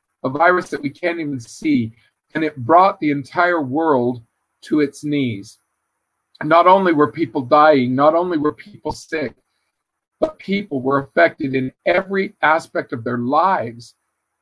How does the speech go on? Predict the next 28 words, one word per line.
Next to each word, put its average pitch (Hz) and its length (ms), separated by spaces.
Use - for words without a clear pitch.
Schools 196 600
closed. 117 720
Suddenly - 500
we 151 120
didn't 160 340
have 165 300
a 156 60
place 180 380
to 143 120
gather. 156 640
Suddenly 190 720
we 151 160
couldn't 185 520
go 143 260
outside 170 720
of 143 100
our 123 140
homes. 147 580
I 156 80
mean, 170 280
unemployment 196 960
rate 131 560
is 151 200
now 156 220
higher 185 560
than 139 220
it 131 120
was 135 560